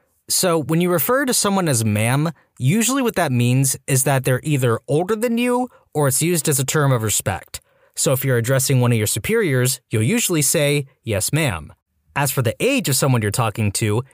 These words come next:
if they're only a few years older than you, they might take that as you thinking they're old. Which, I know, that sounds kinda stupid, but some people are really sensitive about their age. So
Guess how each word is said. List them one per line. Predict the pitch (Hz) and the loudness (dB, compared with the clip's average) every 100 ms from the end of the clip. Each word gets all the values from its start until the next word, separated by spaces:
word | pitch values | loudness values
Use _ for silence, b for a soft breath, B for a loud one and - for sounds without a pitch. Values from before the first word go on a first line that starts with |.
| b | b
if | - - | -8 -2
they're | 240 330 | 0 2
only | 339 262 | 0 0
a | 156 | -2
few | - 147 | -2 -2
years | 208 202 208 - | -2 -2 -2 -2
older | 117 117 | 0 0
than | 165 202 202 | 0 0 0
you, | 220 226 b b 110 | 0 -2 b b -2
they | 160 | 0
might | 254 285 - | 2 0 0
take | - 202 - | -2 -2 0
that | 131 | 0
as | 113 101 | 2 0
you | 147 196 | 0 -2
thinking | - 196 208 190 | -2 -2 0 0
they're | 135 107 | 0 -2
old. | 120 113 80 73 - _ _ - | -2 -2 -4 -8 -12 _ _ -2
Which, | 151 - - | 0 0 -2
I | 143 139 | -2 2
know, | 117 95 | 2 0
that | 87 117 120 | 0 -2 0
sounds | - 175 147 | 0 0 0
kinda | - 143 117 | 0 0 0
stupid, | - 113 110 113 117 _ | 0 0 0 -2 -4 _
but | 135 139 | -2 0
some | - 208 | 0 0
people | 233 254 247 | 0 -2 0
are | 131 | 0
really | 113 147 170 | 0 0 0
sensitive | - 151 135 143 127 | 0 0 0 0 0
about | 117 113 | 0 0
their | 107 | -2
age. | 90 82 71 - - _ - | -4 -8 -8 -8 -10 _ -6
So | - 196 180 | -2 0 0